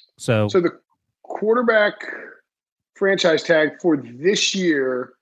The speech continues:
Speaker 2: is twenty-nine point seven oh three million. Um, that means it s-, it seems safe to say you'll be above thirty million for next year.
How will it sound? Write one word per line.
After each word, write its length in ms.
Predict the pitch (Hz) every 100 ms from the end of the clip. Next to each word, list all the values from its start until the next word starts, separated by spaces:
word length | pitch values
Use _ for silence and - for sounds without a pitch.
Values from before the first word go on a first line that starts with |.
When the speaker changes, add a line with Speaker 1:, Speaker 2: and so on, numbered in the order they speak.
| _ _ _ _ _ _ -
Speaker 2:
is 320 | 170 160 147
twenty-nine 520 | - 202 208 180 170 165
point 180 | 165
seven 260 | - 170 160
oh 60 | 151
three 260 | 156 147
million. 460 | 135 127 101 - - _ _ _ _ _ _ _ _ _ _ _ _ _ _ _ -
Um, 440 | 143 131 127 123 160
that 180 | 160 185
means 280 | 170 160
it 80 | 175
s-, 200 | - -
it 40 | 170
seems 200 | 202 180
safe 140 | 175
to 80 | 170
say 160 | 180
you'll 120 | 160 147
be 100 | 147
above 280 | 151 147 165
thirty 200 | 151 143
million 300 | 139 139 -
for 80 |
next 300 | 127 127 -
year. 300 | 135 123 120